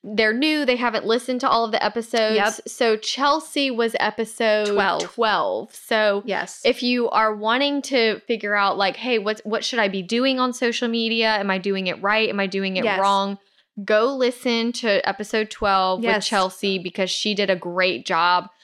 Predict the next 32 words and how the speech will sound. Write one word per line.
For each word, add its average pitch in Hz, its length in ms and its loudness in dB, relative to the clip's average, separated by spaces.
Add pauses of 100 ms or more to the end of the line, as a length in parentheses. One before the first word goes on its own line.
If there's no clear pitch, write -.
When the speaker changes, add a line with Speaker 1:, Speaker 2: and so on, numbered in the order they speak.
(340)
Speaker 1:
talking 269 340 0
about 233 300 0
being 269 280 0
likable 240 600 2
and 233 160 -2
approachable 226 920 0 (120)
Speaker 2:
Yes. 196 380 2
Speaker 1:
on 202 160 -4 (120)
Speaker 2:
And, 254 160 2
Speaker 1:
social 240 220 2
media. 247 520 0
Speaker 2:
and - 80 -4
what 302 100 2
did 320 180 -4
we 277 100 -6
call 254 340 -6
that 202 200 -4
one? 190 260 -12 (460)
Being 247 500 -6
authentic. 226 540 0
Speaker 1:
Authentic 190 680 -2
on 180 160 -2
social 170 300 -4
Speaker 2:
Which - 120 -2
Speaker 1:
media. 214 160 0
Speaker 2:
is - 60 -8
all 226 340 2
the 226 80 -6
same, 190 480 -4
all 202 120 -2
the 202 100 -6
same. 180 280 -8